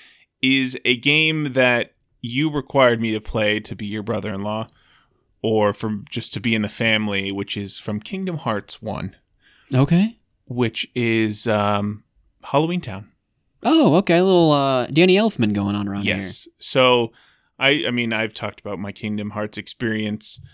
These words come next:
Speaker 1: uh, many times, but yeah, this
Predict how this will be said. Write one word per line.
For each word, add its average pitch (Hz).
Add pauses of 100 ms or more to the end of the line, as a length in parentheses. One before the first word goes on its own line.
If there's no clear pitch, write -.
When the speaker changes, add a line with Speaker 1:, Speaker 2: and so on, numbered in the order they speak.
(300)
Speaker 1:
uh, 95
many 175
times, 110
but 110 (680)
yeah, 147
this 165